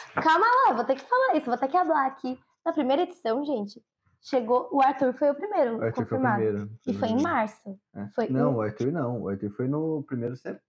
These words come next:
Speaker 2: no
Speaker 1: Não
Speaker 2: foi
Speaker 1: foi.
Speaker 2: depois?
Speaker 1: Foi depois, porque eu tava na reunião.
Speaker 2: Hum.
Speaker 1: Foi em março. A conferência foi em abril.
Speaker 2: É.
Speaker 1: Então, assim, um mês antes da conferência, a gente tinha um palestrante confirmado. A gente tinha uma empresa confirmada.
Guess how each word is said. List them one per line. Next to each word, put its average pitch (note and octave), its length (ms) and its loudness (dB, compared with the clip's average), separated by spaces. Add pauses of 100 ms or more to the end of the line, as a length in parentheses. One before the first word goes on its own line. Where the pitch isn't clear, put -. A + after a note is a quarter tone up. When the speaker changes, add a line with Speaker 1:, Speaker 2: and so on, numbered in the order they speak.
(100)
Speaker 2:
no A2+ 420 -8 (380)
Speaker 1:
Não G3+ 180 -4
Speaker 2:
foi A3+ 120 0
Speaker 1:
foi. A#3+ 160 -2
Speaker 2:
depois? - 420 -4
Speaker 1:
Foi G#3+ 100 -8
depois, F#4 360 -2
porque A#3 220 -4
eu G#3 60 -4 (140)
tava A3+ 200 2
na A#3+ 60 -2
reunião. A3+ 480 -2 (420)
Speaker 2:
Hum. C#3+ 840 -8
Speaker 1:
Foi A#3+ 140 -2
em C#4 140 0
março. D#4 680 -4 (200)
A G#3+ 80 -8
conferência A3 420 -6
foi B3+ 140 -4
em C4 60 -2
abril. C4+ 480 0
Speaker 2:
É. F#2 240 -10 (120)
Speaker 1:
Então, C4+ 220 2
assim, D4 160 -2
um C#4+ 140 2
mês F4 180 0
antes D4 140 0
da C4+ 100 -2
conferência, B3+ 360 -4
a C4 40 -2
gente C4 360 -4
tinha C4+ 320 -6
um D#4+ 220 0
palestrante G#3+ 500 -4
confirmado. G#3 640 -8
A G3 40 -14
gente A3+ 200 -6
tinha C4 300 -12
uma D#4 200 0
empresa G#3+ 340 -4
confirmada. G3 600 -8